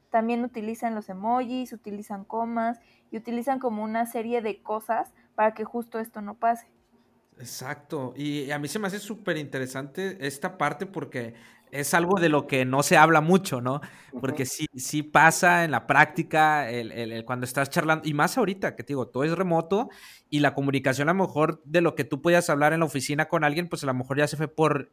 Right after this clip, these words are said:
Speaker 2: por WhatsApp, ¿no? O sea, ya, ya es el canal o, o Slack. Entonces, como, como mencionan, es importante la forma en la cual ya tenemos que, pues, pasar a ese nivel también de, sobre todo profesional,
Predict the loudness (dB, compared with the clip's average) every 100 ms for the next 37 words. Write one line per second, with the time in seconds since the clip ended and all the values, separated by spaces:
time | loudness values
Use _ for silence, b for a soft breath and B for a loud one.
0 | _ -4 0 0 4 4 4 0 -2 -4
1 | B B B B -2 2 4 4 2 4
2 | 2 2 0 0 0 -2 0 2 2 2
3 | -6 _ _ -8 -6 -4 -4 -4 -6 0
4 | 4 4 2 B B -10 -2 -2 -2 b
5 | b -6 -4 -4 _ -6 -4 -4 -4 -2
6 | -2 0 -2 -4 _ b b -6 -4 -4
7 | -2 -4 0 -2 -2 -4 -2 0 -2 -2
8 | -4 0 -2 0 0 0 2 2 2 0
9 | -8 -2 2 4 2 -2 -2 -4 -6 -4
10 | -2 0 0 0 -2 -2 -6 -8 -12 -6
11 | -4 0 2 2 0 0 0 2 2 2
12 | -2 0 -2 0 0 0 -2 -2 -2 2
13 | 0 2 0 0 0 -2 -2 -2 -2 -2